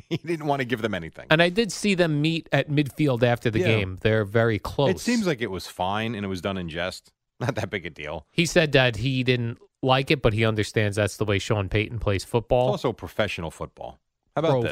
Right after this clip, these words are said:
Speaker 2: football.
Speaker 1: You don't like it? Stop them.
Speaker 2: Stop it.
Speaker 1: Like that dri-, this isn't high school football where one of the guys will write in the paper, "Oh, they were up, you know,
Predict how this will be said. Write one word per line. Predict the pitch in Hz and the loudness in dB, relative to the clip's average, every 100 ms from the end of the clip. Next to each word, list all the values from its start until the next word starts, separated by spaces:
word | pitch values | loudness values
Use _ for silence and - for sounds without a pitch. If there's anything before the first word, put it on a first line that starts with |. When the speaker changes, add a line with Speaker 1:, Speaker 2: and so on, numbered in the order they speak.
| 78 | 0
Speaker 2:
football. | 110 | 0
Speaker 1:
You | 127 | 2
don't | 180 151 | 0 0
like | 143 | -2
it? | 135 - | -6 -10
Stop | - 76 73 | -4 -2 -2
them. | - - | -6 -10
Speaker 2:
Stop | - 156 139 - | 2 4 4 0
it. | 95 | -2
Speaker 1:
Like | 131 | 0
that | 175 196 | 0 0
dri-, | 175 160 127 - _ | -2 -2 -6 -14 _
this | 156 156 | -4 -2
isn't | 165 156 | -2 -4
high | - 120 | -2 -2
school | - 117 | -2 -6
football | 98 101 87 90 85 90 | -4 -4 -4 -4 -2 -2
where | 92 92 | -4 -2
one | 107 | -4
of | 104 | -2
the | |
guys | 101 101 92 | -4 -4 -6
will | 90 | -4
write | 101 | -4
in | 92 | -6
the | |
paper, | 85 98 98 85 82 | -6 -6 -4 -6 -4
"Oh, | 127 101 | -4 -4
they | 98 | -6
were | 117 98 | -4 -6
up, | 107 - | -8 -8
you | 92 | -6
know, | 90 | -6